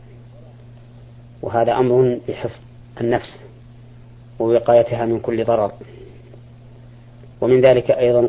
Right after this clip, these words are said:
قوله تعالى: "وإن كنتم مرضى أو على سفر أو جاء أحد منكم من الغائط أو لامستم النساء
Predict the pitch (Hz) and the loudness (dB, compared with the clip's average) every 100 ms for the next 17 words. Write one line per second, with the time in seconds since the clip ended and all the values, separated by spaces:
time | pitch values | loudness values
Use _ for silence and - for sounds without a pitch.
0 | 117 123 120 117 117 127 123 117 120 131 | 2 2 2 0 2 4 4 2 0 -2
1 | 120 120 123 135 131 131 117 113 117 - | -2 0 2 4 4 4 4 4 2 2
2 | - 135 - - - - - - - - | 2 0 -2 -16 -20 -20 -20 -20 -20 -20
3 | - - - - - - - - - - | -20 -20 -20 -20 -20 -20 -20 -20 -12 -2
4 | 117 120 117 117 104 123 120 120 117 117 | 2 2 2 0 -2 -2 -2 -2 -4 -4
5 | 117 135 143 - 120 117 117 123 - 117 | 2 4 4 2 -2 2 2 0 -2 -4
6 | 117 - 127 139 - | -4 2 2 2 -4